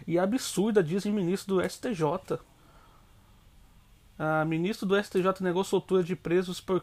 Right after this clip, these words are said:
cau-, é, por causa de covid ao menos duas vezes. É isso aí. Lógico, é o mínimo. Advogado de Queiroz vê transferência à prisão domiciliar como tímida e avalia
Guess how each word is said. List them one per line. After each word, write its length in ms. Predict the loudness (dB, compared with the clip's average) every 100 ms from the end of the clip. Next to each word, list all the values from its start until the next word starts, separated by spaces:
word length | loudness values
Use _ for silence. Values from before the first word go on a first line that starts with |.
| 0
cau-, 360 | 2 4 2 2
é, 260 | 2 0
por 160 | -4 -2
causa 160 | -2
de 100 | 0
covid 680 | -2 -4 -2 -4 -2 -2 -4 -4
ao 160 | -6
menos 380 | -4 -4 -4 -4
duas 280 | -2 -2 -2
vezes. 320 | -4 -4 -6
É 60 | -8
isso 200 | -6 -6
aí. 180 | -6 -8 _ -20 _ -20 _ _ -10
Lógico, 400 | -6 -6 -6 -10
é 60 | -4
o 20 |
mínimo. 360 | -2 -2 -4 -10 -20 -20 _ -20 -20 -20 -20 -20 -20 -12 -4
Advogado 580 | -2 0 2 2 2 0
de 120 | 0
Queiroz 400 | 4 8 8 6
vê 80 | 2
transferência 760 | -2 -2 2 4 2 0 -4
à 40 |
prisão 380 | -2 -2 0 0
domiciliar 520 | -2 -2 -2 2 2
como 180 | 2 -4
tímida 560 | -4 -4 -4 -2 0 2
e 80 | 0
avalia 580 | 0 2 2 2 -2